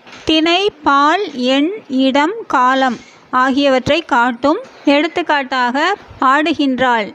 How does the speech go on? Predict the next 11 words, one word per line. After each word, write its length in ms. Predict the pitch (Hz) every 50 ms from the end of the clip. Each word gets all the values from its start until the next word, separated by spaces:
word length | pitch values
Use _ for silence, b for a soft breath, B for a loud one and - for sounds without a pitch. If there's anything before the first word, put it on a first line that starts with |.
| - _ -
இதில் 400 | 226 247 240 254 269 311 392 453
திணை 440 | - 311 311 320 330 339 359 403 427
உயர்திணை, 880 | 403 320 285 285 294 302 302 269 277 254 240 233 247 302 403 523 508 349 -
பால் 380 | - 294 285 294 320 349 381 370 -
பெண்பால், 580 | - 269 269 277 269 277 277 262 254 269 330 381 370 - - - -
எண் 300 | 277 277 277 294 311 415 440 320
ஒருமை, 680 | - 247 262 262 269 285 277 254 262 262 294 359 494 - -
இடம் 360 | 269 285 294 277 320 339 392 466 466 -
படர்க்கை, 600 | 285 254 254 262 277 277 277 - - 277 302 392 554 - - - - _ - - - -
காலம் 640 | - 294 294 302 311 320 330 330 339 381 403 370 294
நிகழ்காலம் 680 | 269 254 285 294 302 302 285 262 254 254 262 294 370